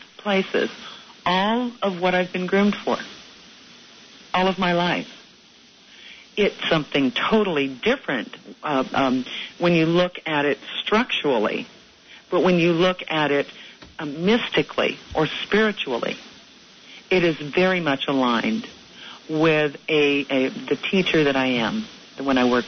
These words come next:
with people, or the, the opportunity to speak so that others benefit. It's a responsibility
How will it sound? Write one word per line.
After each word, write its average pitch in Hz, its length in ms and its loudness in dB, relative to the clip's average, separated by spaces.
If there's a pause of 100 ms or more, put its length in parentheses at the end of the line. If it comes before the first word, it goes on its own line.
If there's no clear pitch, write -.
with - 140 -12
people, 110 400 -4 (600)
or 151 360 4
the, 147 440 0 (320)
the 156 200 -4
opportunity 170 800 0
to - 220 0 (180)
speak 160 320 0 (680)
so 180 60 0
that 165 160 2 (100)
others 170 340 0 (300)
benefit. 143 540 0
It's 170 160 0
a 175 40 2
responsibility 165 1200 0